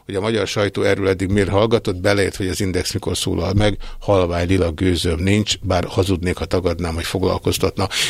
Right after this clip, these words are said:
Ebben a ke-, ebben a keretben, amiről a Fókusszal beszélgettünk, az egész Kejfej Jancsi másféleképpen szól. Öm, amikor, ö,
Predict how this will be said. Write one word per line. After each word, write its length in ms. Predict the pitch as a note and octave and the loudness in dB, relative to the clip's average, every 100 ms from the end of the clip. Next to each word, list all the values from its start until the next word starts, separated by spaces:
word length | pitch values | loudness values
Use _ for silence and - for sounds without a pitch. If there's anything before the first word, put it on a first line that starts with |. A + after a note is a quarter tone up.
| - | 0
Ebben 300 | C3 C3+ C3 | 2 2 0
a 60 | G#2+ | 2
ke-, 240 | C#3 A#2 | 0 0
ebben 240 | - C#3 B2 | 0 2 0
a 120 | - | 0
keretben, 460 | C3 B2+ A2+ G#2+ G2+ | 0 2 0 -2 -4
amiről 320 | G2 F#2+ F#2 | -4 -2 -4
a 40 | |
Fókusszal 560 | - G#2+ - G2 - F2+ | -2 -4 -4 -4 -4 -2
beszélgettünk, 840 | F#2+ G2+ A2 G2 F#2+ F2 - F2+ | 0 2 2 4 2 0 -4 -4
az 160 | F#2+ - | -4 0
egész 400 | A#2 A2 F#2+ - | 0 2 0 0
Kejfej 420 | - F#2+ - F2 | 0 -2 -2 -2
Jancsi 300 | F2 E2+ - | -2 -2 -2
másféleképpen 1080 | F2+ F#2 - - F#2 F#2 - F2+ - F2+ F2+ | 0 0 0 0 0 2 2 0 0 0 2
szól. 640 | - - G#2 G#2 A#2 B2 - - - - - - _ | 2 2 2 4 4 4 0 -16 -20 -20 -20 -20 _
Öm, 500 | A2+ G#2 G2 F#2 F#2 - _ _ _ _ _ _ _ _ - - | -4 -2 -2 -4 -8 -14 _ _ _ _ _ _ _ _ -14 -6
amikor, 560 | F#2+ G2+ - G#2 G2 F#2+ | -4 -4 -2 0 2 0
ö, 320 | F#2 F#2 | -2 0